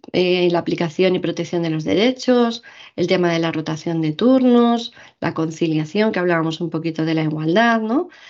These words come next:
Eh, falta de conciencia sobre salud mental, pues, eh, algo tiene que ver, porque, mm, la salud mental en prevención de riesgos sí que hacen cosas, hacen encuestas para,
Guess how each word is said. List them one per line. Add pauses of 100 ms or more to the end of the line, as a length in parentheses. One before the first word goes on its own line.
(300)
Eh,
falta
de
conciencia
sobre
salud
mental,
pues, (100)
eh, (320)
algo
tiene
que
ver,
porque,
mm, (420)
la
salud
mental
en
prevención
de
riesgos (240)
sí
que
hacen
cosas,
hacen
encuestas
para,